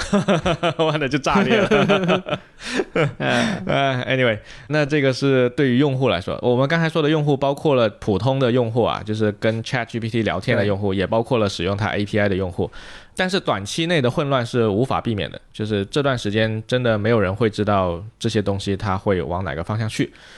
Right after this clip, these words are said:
Speaker 1: 所以可能接下来这一两个月要看一下。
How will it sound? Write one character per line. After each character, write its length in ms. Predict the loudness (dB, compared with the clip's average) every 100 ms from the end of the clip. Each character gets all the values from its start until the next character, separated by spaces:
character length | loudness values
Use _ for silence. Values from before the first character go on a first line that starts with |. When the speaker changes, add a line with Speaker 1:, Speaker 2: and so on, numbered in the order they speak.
| -20 _
Speaker 1:
所 180 | -2 2
以 540 | 4 4 2 2 0
可 240 | -2 -4 -2
能 240 | -2 -2
接 160 | 0 0
下 140 | 0
来 120 | 0
这 120 | 0 0
一 120 | 0
两 160 | 0
个 120 | 0 0
月 320 | 2 0 -2
要 120 | -6
看 240 | -4 -4 -6
一 40 |
下。 200 | -6 -10